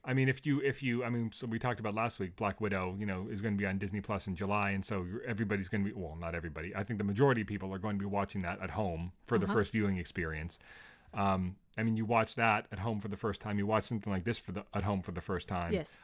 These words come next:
Speaker 1: I don't think you'd really be able to tell which was made with, you know, two hundred million dollars. I mean, who knows? They probably were both made with two hundred million dollars, but which one is a quote unquote movie and which is a T V series,
Speaker 2: Right.
Speaker 1: right? Like the,
Speaker 2: Right.
Speaker 1: the line is,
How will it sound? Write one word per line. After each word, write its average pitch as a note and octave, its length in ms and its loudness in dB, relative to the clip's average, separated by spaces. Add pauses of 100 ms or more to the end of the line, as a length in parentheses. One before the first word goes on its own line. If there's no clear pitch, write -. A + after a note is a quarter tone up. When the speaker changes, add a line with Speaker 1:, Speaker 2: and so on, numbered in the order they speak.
Speaker 1:
I A#2 80 2
don't B2 120 0
think A#2 220 -2
you'd A2+ 120 0
really A2+ 240 0
be A2 160 0
able G#2+ 160 0
to G2 80 -4
tell A2 340 -2
which A2 280 -2
was G2+ 220 0
made A2 340 2
with, G2+ 360 -2 (560)
you A2+ 60 -2
know, G2+ 280 2 (200)
two C3+ 160 0
hundred A2+ 200 2
million A2+ 280 2
dollars. A2 420 2
I C#3+ 40 -4
mean, G#2+ 140 -2
who A#2 100 -2
knows? G#2 280 0
They G#2+ 80 -6
probably G2+ 260 -2
were F2 100 -6
both A#2+ 240 4
made E2 140 -4
with D#2+ 100 -8
two A2 120 -2
hundred F2+ 180 -2
million F2+ 200 -4
dollars, F2 240 -4
but A2+ 140 -4
which C3+ 280 2
one A#2+ 160 4
is A#2 120 2
a G#2+ 220 0 (280)
quote B2+ 220 2
unquote G#2+ 220 0
movie G#2+ 340 2
and G#2 160 -2
which G#2+ 160 -2
is G2 100 -4
a F#2 80 0
T A2+ 200 0
V G#2 140 2
series, C2+ 340 -6
Speaker 2:
Right. G#3 160 2
Speaker 1:
right? F2 220 -4
Like F#2 160 -4
the, A2+ 80 -2
Speaker 2:
Right. E3 180 -4
Speaker 1:
the A2+ 80 0 (100)
line A#2+ 360 4
is, F2+ 160 0